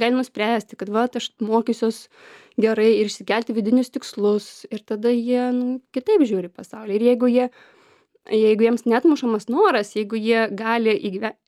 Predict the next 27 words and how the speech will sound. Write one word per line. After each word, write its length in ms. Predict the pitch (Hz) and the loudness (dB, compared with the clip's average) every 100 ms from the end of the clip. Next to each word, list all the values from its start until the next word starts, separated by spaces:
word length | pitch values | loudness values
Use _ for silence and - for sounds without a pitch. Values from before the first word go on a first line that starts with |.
| - - 202 | -8 -6 0
žaisti 420 | 202 214 - 214 | 2 0 0 0
laisvai, 460 | 202 196 - 190 190 190 - _ _ _ | 0 -2 -2 0 2 2 -2 _ _ _
tyrinėti 400 | 214 208 240 240 | 0 2 0 0
pasaulį 580 | 226 214 196 190 196 190 185 | -2 -4 -2 0 0 0 -2
laisvai, 340 | 180 - 180 180 | -4 -4 -4 2
jeigu 280 | 208 208 | 2 4
jų 100 | 226 233 | 4 4
neužkemšam 480 | 233 - 233 233 226 | 2 0 -2 0 0
visą 160 | 220 | 0
laiką 180 | 233 226 | 0 0
visokiom 280 | 220 233 226 | -4 -2 0
planšetėm, 500 | 233 220 208 208 226 | 0 0 -2 -2 -2
telefonais 600 | 220 214 214 196 208 202 202 | 0 -2 0 2 2 0 -2
įduodam, 320 | 202 202 202 | 0 0 2
jeigu 220 | 208 202 | 2 0
jie 220 | 214 220 220 220 - 202 | 0 0 0 -2 -4 -4
gali 280 | 202 214 208 | -2 -2 -2
atvirai 320 | - 208 214 | -2 -2 -2
stebėti, 520 | 214 214 190 202 196 - | 0 -2 0 0 -2 -8
kas 160 | 202 - | -10 -8
vyksta, 340 | 190 202 - | -8 -8 -14
tai 220 | 202 208 226 | -10 -4 -4
jie, 100 | 226 - - - _ - - | -4 -10 -20 -20 _ -16 -6
e, 240 | 190 190 196 | 0 2 2
jeigu 260 | 214 202 220 | 2 2 2
jie 100 | 214 | 0
gali 420 | 220 226 226 | -2 0 2